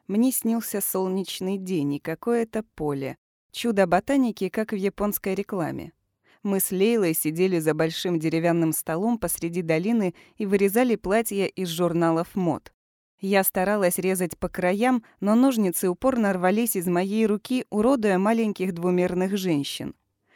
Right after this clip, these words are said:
Пейзаж простирался до горизонта. Нигде не было ни единой горы или дома, только поле и наш рабочий стол. Во сне я спокойно приняла, что ничего другого и не существует, ничего больше мне не требовалось.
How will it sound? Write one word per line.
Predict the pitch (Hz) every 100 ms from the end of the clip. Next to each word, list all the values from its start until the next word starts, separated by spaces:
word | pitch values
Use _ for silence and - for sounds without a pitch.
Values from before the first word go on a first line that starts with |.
| _
Пейзаж | 196 175 180 180
простирался | - 165 - 170 175 180 165
до | 165
горизонта. | 160 165 175 190 170 143 131 - _ _ -
Нигде | 196 202 214 254
не | 226 220
было | 190 185
ни | 185 214
единой | 226 202 175 196 190 170
горы | 165 170 208
или | - 202 185 196
дома, | 185 190 175 143 147 - _ _
только | 202 180 - 180
поле | - 254 226 170 - _ -
и |
наш | 196 233 -
рабочий | 202 180 160 - 196
стол. | - - 143 135 - _ _ _ _
Во | 180 190
сне | - 233 247
я | 196
спокойно | 170 - 185 226 185 151
приняла, | 143 156 160 185
что | 190 -
ничего | 156 156 - 170
другого | 165 160 165 208 202
и |
не | 170 165
существует, | - 175 - - - 180 127 - - _ _
ничего | 190 208 - 226 262
больше | 202 214 208 -
мне | 180 170 180
не | 180 180
требовалось. | 190 - 208 151 139 - 82 -